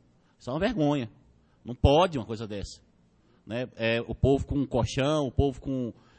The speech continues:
com travesseiro, com coberta lá na fila, idosos,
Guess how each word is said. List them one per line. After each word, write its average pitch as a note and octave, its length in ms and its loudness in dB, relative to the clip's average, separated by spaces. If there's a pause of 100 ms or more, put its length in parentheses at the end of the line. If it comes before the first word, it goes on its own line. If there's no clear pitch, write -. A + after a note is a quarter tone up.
com B2+ 120 -8
travesseiro, C3+ 600 -4
com D3+ 100 -6
coberta C3+ 380 0
lá C#3+ 80 -2
na B2+ 120 -2
fila, D3+ 300 -2
idosos, C3+ 760 4